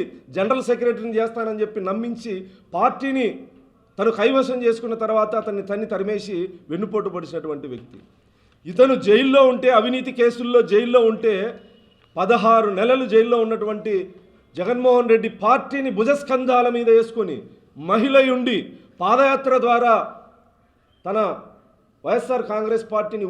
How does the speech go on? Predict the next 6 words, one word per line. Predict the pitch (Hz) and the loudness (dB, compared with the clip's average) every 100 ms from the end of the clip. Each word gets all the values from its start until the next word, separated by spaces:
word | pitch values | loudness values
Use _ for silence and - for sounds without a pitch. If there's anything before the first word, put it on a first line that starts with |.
| 190 | -4
ఉనికిని | 277 247 285 233 | -4 -4 -4 0
కాపాడినటువంటి | 226 226 233 226 220 220 208 214 196 190 - _ _ _ _ - | 0 0 -4 -4 -4 -6 -6 -10 -10 -12 -16 _ _ _ _ -12
షర్మిల | 165 190 233 240 220 | -8 -4 0 0 0
గారికి | 214 208 208 202 175 175 - - | -2 -2 -8 -8 -8 -10 -16 -8
వెన్నుపోటు | 190 190 190 175 | -6 -4 -4 -6
పొడిచినటువంటి | 170 170 165 160 156 | -10 -12 -10 -10 -10